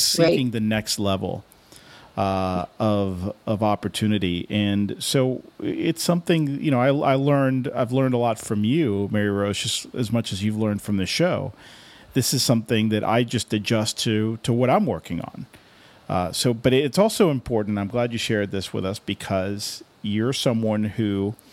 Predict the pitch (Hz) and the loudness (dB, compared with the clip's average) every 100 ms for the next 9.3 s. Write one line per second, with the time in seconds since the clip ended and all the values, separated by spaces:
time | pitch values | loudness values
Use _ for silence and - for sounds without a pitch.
0 | - - - - _ - 123 - 117 104 | -20 -20 -20 -20 _ -2 -2 0 0 0
1 | 98 - 92 98 101 92 - 85 95 - | 0 -2 -2 0 0 0 -2 -4 -4 -4
2 | 98 98 95 90 - 120 131 127 117 113 | -2 0 -2 -6 -2 -2 0 0 -2 0
3 | 107 95 95 113 - - - - - - | -2 -2 -2 -4 -8 -20 -20 -20 -20 -20
4 | - - - 107 107 104 101 104 98 95 | -20 -16 -2 0 2 0 0 0 0 0
5 | 92 - 113 110 - 117 - 151 - - | -2 -4 -2 -2 0 -2 0 -4 -2 -8
6 | - - - 120 110 123 151 139 135 131 | -8 -10 -4 -2 0 0 2 2 2 0
7 | - 131 127 135 131 165 123 104 101 101 | 0 0 2 2 2 2 0 0 0 0
8 | 98 170 180 107 160 185 170 123 175 185 | 2 2 2 0 0 0 0 2 2 2
9 | 113 117 - | -2 -2 -8